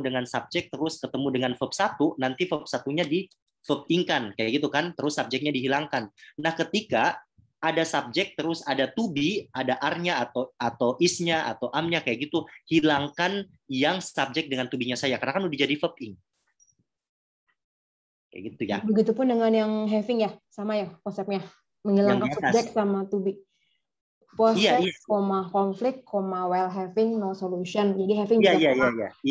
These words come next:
Speaker 1: iya, iya.
Speaker 2: To be dihilangin.
Speaker 1: Ah, ah, having-nya kan di sini mengarah ke people nanti. People yang nggak punya solusi. Ya. Ah, ah. Ah, ada lagi yang bertanya?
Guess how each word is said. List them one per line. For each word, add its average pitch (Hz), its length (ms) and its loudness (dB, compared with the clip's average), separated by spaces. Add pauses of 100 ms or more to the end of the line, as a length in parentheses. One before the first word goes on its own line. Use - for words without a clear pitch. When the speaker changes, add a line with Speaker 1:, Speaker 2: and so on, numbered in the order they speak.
(120)
Speaker 1:
iya, 110 240 0
iya. - 160 -14
Speaker 2:
To 202 100 0
be 196 140 2
dihilangin. 175 400 0
Speaker 1:
Ah, 143 240 -2 (320)
ah, 135 140 0 (100)
having-nya 147 400 2
kan 185 160 0
di 175 80 2
sini 180 160 0
mengarah 160 400 2
ke 180 160 0 (260)
people 151 380 2
nanti. 110 480 -4
People 127 240 0
yang 135 240 2
nggak 113 160 -2
punya 135 240 -4
solusi. 120 480 -4 (800)
Ya. 151 240 0 (1600)
Ah, 110 240 -6
ah. - 20 -20 (1800)
Ah, - 220 -20 (500)
ada 120 240 -4
lagi 123 240 0
yang 131 80 -2
bertanya? 120 400 -2